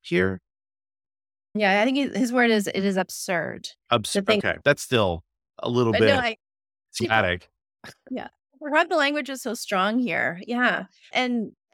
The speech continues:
Speaker 2: and to his credit, like, Beale's work is really focused on looking at how Revelation is used in the Hebrew Bible. So that is his focus. But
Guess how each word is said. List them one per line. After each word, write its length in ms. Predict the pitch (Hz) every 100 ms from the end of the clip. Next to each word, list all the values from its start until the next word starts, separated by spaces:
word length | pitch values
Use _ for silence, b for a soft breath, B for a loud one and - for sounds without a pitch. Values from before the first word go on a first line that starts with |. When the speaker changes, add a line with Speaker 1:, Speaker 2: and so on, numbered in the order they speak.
| -
Speaker 2:
and 140 | 240
to 100 | 226
his 100 | 320
credit, 320 | - 285 233 190
like, 160 | 233
Beale's 460 | 208 247 254 254 233
work 260 | 208 208
is 160 | 208 208
really 680 | 185 196 208 214 214 226 226
focused 480 | 233 196 214 202
on 220 | 190 170 180
looking 300 | 180 175 160
at 400 | 160 160 - - _ _ _ _ _
how 500 | 196 - 233 226 220
Revelation 640 | 214 202 202 190 190 202 190
is 200 | 180 185
used 240 | 180 175
in 80 | 156
the 80 | 156
Hebrew 200 | 170 175
Bible. 320 | 123 127 123
So 180 | - 196
that 200 | 220 233
is 160 | 190
his 300 | - 202 175
focus. 600 | - 156 - 214 320 - - _ _ _
But 500 | 196 233 214 202 -